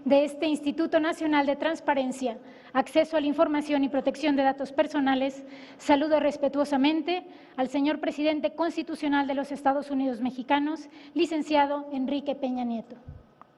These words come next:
Saludo también al presidente de la mesa directiva del Senado de la República,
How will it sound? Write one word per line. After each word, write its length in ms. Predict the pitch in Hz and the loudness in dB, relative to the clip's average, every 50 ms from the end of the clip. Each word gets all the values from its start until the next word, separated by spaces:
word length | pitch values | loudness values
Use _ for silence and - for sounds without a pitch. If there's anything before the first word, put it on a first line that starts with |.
| _ _ _ _ _ _ _ _ _ _ _ - - - - _ _ | _ _ _ _ _ _ _ _ _ _ _ -20 -20 -20 -20 _ _
Saludo 360 | - - 294 254 277 294 277 285 | -2 0 0 2 2 2 0 0
también 380 | 277 262 254 269 294 320 370 339 | 0 0 2 2 2 2 0 -2
al 100 | 277 - | -2 -2
presidente 480 | 294 262 - 269 269 277 277 262 294 | -4 -4 -2 0 0 0 0 0 0
de 80 | 277 269 | 0 0
la 100 | 262 247 | 0 0
mesa 240 | 262 277 269 285 269 | 0 0 -2 0 0
directiva 540 | 262 262 254 247 247 - 320 320 330 359 | 0 0 0 -2 0 0 2 4 4 2
del 160 | 339 302 277 - | 2 0 -4 -4
Senado 260 | 277 254 254 262 262 | -2 0 2 2 2
de 80 | 254 | 2
la 140 | 247 240 247 | 0 0 0
República, 600 | 240 - 226 - 320 277 302 294 294 294 285 285 | 0 -2 -2 -2 -2 -2 -2 -2 0 0 0 0